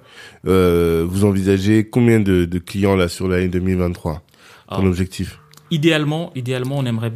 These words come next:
Speaker 2: franchir la ba-, euh, le, le seuil de dix mille clients.
Speaker 1: Ok, ok. Donc il faut que la communauté se mobilise.
Speaker 2: Il faut que la communauté se, se mobilise, il faut qu'elle... Euh, nous sommes faits pour eux et par eux.
Speaker 1: Ouais.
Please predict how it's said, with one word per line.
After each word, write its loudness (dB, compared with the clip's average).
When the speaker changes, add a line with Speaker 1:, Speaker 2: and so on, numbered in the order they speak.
Speaker 2:
franchir -8
la -4
ba-, -4
euh, -4
le, -4
le -6
seuil -8
de -8
dix -8
mille -6
clients. -16
Speaker 1:
Ok, 0
ok. -4
Donc 2
il -6
faut 2
que 0
la 4
communauté 4
se -2
mobilise. 4
Speaker 2:
Il -16
faut -8
que -12
la -2
communauté -6
se, -8
se -8
mobilise, -8
il -8
faut -10
qu'elle... -6
Euh, -8
nous 0
sommes 0
faits -4
pour 0
eux 2
et 0
par -2
eux. -2
Speaker 1:
Ouais. 4